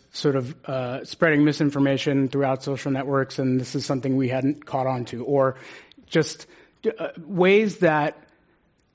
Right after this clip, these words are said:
the, the tools that we use every day were being manipulated that we hadn't really suspected or thought of. And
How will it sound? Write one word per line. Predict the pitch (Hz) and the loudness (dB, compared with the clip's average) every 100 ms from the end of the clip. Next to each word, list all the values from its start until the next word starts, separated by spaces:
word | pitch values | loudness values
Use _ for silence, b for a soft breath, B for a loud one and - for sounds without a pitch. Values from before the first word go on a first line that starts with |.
| _ _ _ | _ _ _
the, | 160 160 | 0 0
the | 165 165 147 | 0 -2 -2
tools | - 185 185 180 160 | 0 4 6 6 2
that | 143 | 2
we | 151 | 0
use | 139 147 160 143 | 2 2 4 2
every | 143 147 | 2 4
day | 143 147 | 4 4
were | 147 143 | 4 2
being | 139 147 147 | 2 2 4
manipulated | 135 139 147 143 139 139 131 | 4 2 2 2 4 2 0
that | 135 | -2
we | 135 | -2
hadn't | 135 143 147 143 | 2 2 2 0
really | 135 131 | 0 -2
suspected | 123 123 - 139 - - 123 127 - | -4 -10 -6 -6 -6 -4 -4 -4 -6
or | 131 | -8
thought | - 123 120 | -8 -6 -4
of. | 113 117 147 - | -6 -10 -12 -4
And | 147 143 139 135 | 0 4 2 0